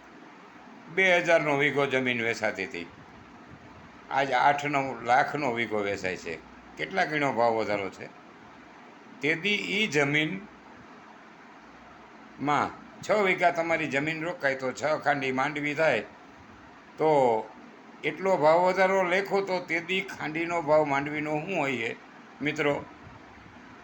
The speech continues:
આજથી ત્રીસ વર્ષ પછી, આ ભૂતકાળમાં જે ત્રીસ વર્ષ પહેલાં ચાલીસ રૂપિયા ભાવ હતો, તો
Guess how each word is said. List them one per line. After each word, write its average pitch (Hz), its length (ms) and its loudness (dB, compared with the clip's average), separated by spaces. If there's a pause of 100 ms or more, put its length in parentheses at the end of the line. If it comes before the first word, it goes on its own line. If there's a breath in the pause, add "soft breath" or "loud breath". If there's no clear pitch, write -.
(320)
આજથી 143 360 -2
ત્રીસ 160 300 0
વર્ષ 143 280 4
પછી, 107 320 -4 (1400)
આ 127 140 -2
ભૂતકાળમાં 180 720 2
જે 165 140 2 (960)
ત્રીસ 175 260 0
વર્ષ 170 300 2
પહેલાં 151 360 2 (1300)
ચાલીસ 170 320 2
રૂપિયા 170 380 2
ભાવ 165 200 8
હતો, 165 240 4 (1500)
તો 165 160 0